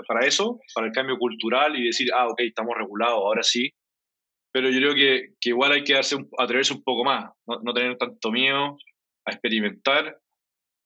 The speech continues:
Hoy día el futuro es buscar, eh, la forma alternativa de ayudar a los, a la, a las personas, eh, con tecnología, y la banca cumple un rol súper importante en esto, pero no es el futuro.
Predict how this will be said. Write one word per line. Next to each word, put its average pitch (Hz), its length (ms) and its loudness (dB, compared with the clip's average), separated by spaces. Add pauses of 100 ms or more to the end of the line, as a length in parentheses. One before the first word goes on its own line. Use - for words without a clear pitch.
(100)
Hoy 107 180 -2
día 131 300 4
el 120 80 0
futuro 165 760 0
es 135 220 0
buscar, 135 380 -2
eh, 127 320 2
la 113 100 0
forma 131 500 -2 (140)
alternativa 110 640 -2
de 139 60 2
ayudar 131 200 2
a 131 40 2
los, 127 80 -2 (200)
a 113 80 -4
la, 110 160 -2
a 113 60 -4
las 110 120 -6
personas, 139 720 0 (380)
eh, 110 300 0 (440)
con 104 140 -8
tecnología, 113 840 2
y 110 100 -2
la 107 140 0
banca 143 480 0
cumple 131 260 -6
un 113 60 -6
rol 131 160 0
súper 139 260 -2
importante 135 440 -4
en 147 60 0
esto, 143 200 -6
pero 131 240 0
no 127 120 -4
es 135 60 0
el 139 80 -2
futuro. 123 460 -4